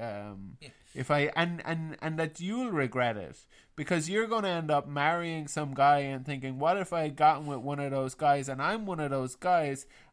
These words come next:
Speaker 1: And you'd be doing yourself a favor and your future husband a favor because you'll realize then, 'Oh, that guy wasn't, uh, uh, was just a jerk.'"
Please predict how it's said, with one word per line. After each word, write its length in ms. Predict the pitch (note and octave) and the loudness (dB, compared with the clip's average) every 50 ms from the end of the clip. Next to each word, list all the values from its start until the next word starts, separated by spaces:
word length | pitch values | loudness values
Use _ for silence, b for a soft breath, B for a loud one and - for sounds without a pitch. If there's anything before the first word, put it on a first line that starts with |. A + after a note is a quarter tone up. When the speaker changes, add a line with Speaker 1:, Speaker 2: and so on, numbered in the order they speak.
| b | b
Speaker 1:
And 220 | - D#3+ E3+ E3+ E3 | 0 0 0 0 0
you'd 200 | F#3 A3+ A#3+ G3 | -2 -2 -2 -4
be 100 | A3 E3+ | -4 -2
doing 340 | D#3 F#3 G#3 A3+ A3+ G#3+ F#3+ | 0 0 0 0 0 -2 -4
yourself 540 | F3 D#3+ D#3 - - F#3+ G3+ G#3+ G#3 - | -4 -4 -2 2 4 4 4 4 2 -2
a 80 | D3+ C#3+ | -8 -8
favor 500 | - D#3+ D3+ D3+ D3 C3+ C#3+ C#3 C3+ - - | -4 -2 0 0 0 0 0 0 0 0 -2
and 280 | C#3 F3 F#3+ G#3 G#3 F#3+ F3 | -2 -2 -2 -2 -4 -2 -2
your 100 | D#3 C#3+ | -2 -2
future 400 | - D#3+ D#3 D#3 D#3 D#3+ C#3 C3 | -2 -2 -4 -2 -2 -2 -2 0
husband 460 | D3 E3+ F3+ - - E3 D#3 C3+ C3 | 0 -2 -2 -4 -6 -8 -8 -8 -8
a 20 | |
favor 560 | C3 - C#3+ C#3 C3+ C3 B2+ C3 B2+ B2 A#2+ - B B B B B | -6 -4 -4 -2 -2 -4 -4 -4 -6 -6 -6 -10 B B B B B
because 320 | - D3 - E3+ E3 D3+ E3+ | -8 -4 0 0 0 0 0
you'll 180 | G3 G#3 G3+ | 0 0 0
realize 680 | F#3 F3+ F#3 G3 G3+ F#3+ F3+ E3 D3 C#3 C3+ C3+ C3 - | 2 2 2 2 2 2 4 6 6 6 6 2 -4 -6
then, 520 | D#3+ E3 F3 E3+ D3+ C3 A#2 A2+ A2 B2+ - b b b b b b - | -6 -6 -4 -4 -4 -4 -6 -8 -10 -14 -16 b b b b b b 0
'Oh, 220 | - A#3+ C4 B3 G#3+ | 4 6 6 6 6
that 180 | A#3 A3+ - - | 6 4 4 4
guy 140 | E3 C#3+ C3 | 6 6 6
wasn't, 440 | B2+ B2+ C3 C3+ C3+ C#3+ C3+ A#2+ F2 B2 | 6 4 2 0 -2 -6 -10 -10 -10 -10
uh, 880 | A#2+ A#2 B2+ D3 D3 D3 D3 C#3+ C3+ B2+ G#2+ F2 G2 D3+ D3 D3 D3+ C#3+ | -8 -6 -4 -2 -2 -2 -2 -2 -4 -4 -4 -4 0 0 2 2 2 0
uh, 40 | |
was 200 | C#3 C#3+ D#3 D3+ | 0 -2 -4 -6
just 280 | - E3+ F3 - - - | -6 -6 -8 -8 -8 -10
a 60 | F#3 | -8
jerk.'" 420 | F3+ G#3+ A#3 G#3 - - - - | -4 0 0 0 0 -2 -6 -14